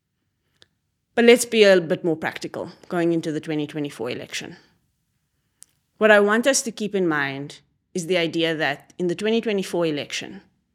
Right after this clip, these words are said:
we are not necessarily going to change everything about government and who wins and who loses. That's not what I'm asking for. But in twenty twenty-four, I fear that if we don't see the vote do something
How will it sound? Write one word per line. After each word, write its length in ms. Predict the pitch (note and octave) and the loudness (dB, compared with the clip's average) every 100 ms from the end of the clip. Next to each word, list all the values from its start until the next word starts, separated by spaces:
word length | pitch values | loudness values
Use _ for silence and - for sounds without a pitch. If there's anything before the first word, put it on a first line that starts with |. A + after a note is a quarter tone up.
| _ _ _ _ _ _ _ _ _ | _ _ _ _ _ _ _ _ _
we 400 | G3 G#3 G#3 - | 0 0 0 0
are 140 | A3 A3 | 2 4
not 440 | A3+ B3+ - - | 2 0 -6 -8
necessarily 680 | G3 F#3+ F#3+ G3+ F3 F3 E3 | -2 0 2 2 2 2 0
going 220 | D#3+ D#3 | -2 -4
to 80 | D#3 | -4
change 520 | - - D#3+ D#3 D#3 - | -4 -2 0 -2 -2 -6
everything 520 | D#3+ D#3 C#3+ B2 D3 | -8 -8 -8 -8 -10
about 260 | C#3+ F2+ - | -10 -10 -12
government 640 | - - B1+ C2+ - - _ _ _ | -14 -14 -16 -16 -20 -20 _ _ _
and 160 | D#3 D3+ D3+ | -10 -8 -6
who 140 | E3 | -6
wins 360 | D3+ D3+ C#3+ C#3+ | -6 -6 -6 -8
and 160 | D3 D#3 | -10 -10
who 120 | E3 | -10
loses. 640 | - F#2+ F#2+ F2 - - _ _ _ _ _ _ _ _ | -10 -12 -12 -12 -12 -12 _ _ _ _ _ _ _ _
That's 220 | B3 A#3+ | -2 0
not 120 | G#3+ | -2
what 120 | D#3+ D3 | 0 -2
I'm 120 | C#3 | -4
asking 440 | A#2+ - - - | -8 -8 -10 -14
for. 220 | - F2+ F#2+ _ _ _ _ _ _ _ _ _ _ | -14 -14 -16 _ _ _ _ _ _ _ _ _ _
But 120 | A3+ A3+ | 2 2
in 100 | A3 | 2
twenty 340 | C4+ D4 D#4+ | 2 4 4
twenty-four, 800 | B3+ A3 G3 - G#3 E3+ E2 - _ _ _ _ _ _ _ _ F#3+ | 4 0 0 -2 -2 -2 -2 -12 _ _ _ _ _ _ _ _ -4
I 100 | G3 | -2
fear 360 | - C4+ C4+ | -2 2 4
that 160 | A#3 G3+ | 4 2
if 160 | F#3+ | 0
we 100 | F#3+ | -2
don't 480 | E3+ E3+ G3 A#3 C4 | -2 0 0 2 0
see 460 | - - - A#3 G3+ | 0 2 2 0 -2
the 120 | E3+ | -2
vote 400 | C#3+ D#3 D#3+ - | -2 -2 -2 -4
do 100 | - | -4
something 540 | E3 F3 E3 E3 D3+ | -2 -2 -2 -2 -4